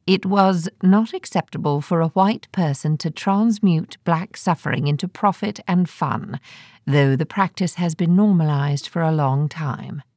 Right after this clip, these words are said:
she argued. Schatz had never put the painting up for sale and has since withdrawn it from circulation. That same year,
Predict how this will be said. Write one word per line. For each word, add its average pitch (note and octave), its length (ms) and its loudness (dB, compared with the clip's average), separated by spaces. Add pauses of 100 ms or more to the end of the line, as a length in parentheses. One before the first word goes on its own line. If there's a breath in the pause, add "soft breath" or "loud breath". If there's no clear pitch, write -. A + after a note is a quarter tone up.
(120)
she - 240 -8
argued. C3 520 -12 (560 soft breath)
Schatz G3 340 0
had F3+ 240 0
never F3 240 2
put - 300 -10
the D3+ 60 -6
painting D3 360 -4
up - 180 -2
for D3 100 -8
sale D3 520 -4
and F3 220 2
has F#3 180 -2
since A3 460 0
withdrawn G#3 440 0
it C#3 200 -4
from D3+ 160 -2
circulation. C#3+ 920 -6 (1040 soft breath)
That F3 300 0
same F#3+ 320 4
year, F3 440 2